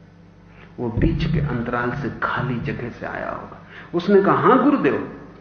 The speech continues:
रिको चौंक कर बोला। ये तो कोई कहानी का हिस्सा ही न था, ये कहानी से इसका कोई जोड़ न था, ये कहानी से बिल्कुल टूटी हुई बात थी,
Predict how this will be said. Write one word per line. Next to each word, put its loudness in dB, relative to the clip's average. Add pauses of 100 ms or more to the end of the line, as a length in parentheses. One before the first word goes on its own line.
(100)
रिको 2
चौंक 0
कर 2
बोला। -4 (1800)
ये 0
तो 2
कोई 4
कहानी 4
का 8
हिस्सा 2
ही 2
न 0
था, -6 (3000)
ये 2
कहानी 4
से 0
इसका 0
कोई 0
जोड़ 4
न 4
था, -8 (1600)
ये 0
कहानी 8
से 2
बिल्कुल 2
टूटी 2
हुई 6
बात 0
थी, -6